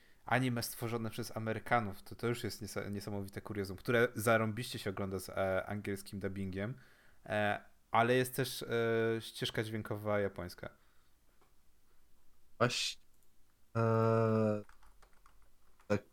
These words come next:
Speaker 2: patrzę za studiem do tego, do tej animacji Słowenii. Nie wiem, czy znaleźć albo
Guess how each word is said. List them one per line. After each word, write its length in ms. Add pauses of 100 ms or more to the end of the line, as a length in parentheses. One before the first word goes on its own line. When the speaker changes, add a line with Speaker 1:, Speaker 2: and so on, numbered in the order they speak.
Speaker 2:
patrzę 560 (960)
za 80
studiem 540
do 120
tego, 400 (1200)
do 560 (600)
tej 160 (120)
animacji 640 (360)
Słowenii. 760 (4000)
Nie 120
wiem, 200
czy 140 (480)
znaleźć 380
albo 180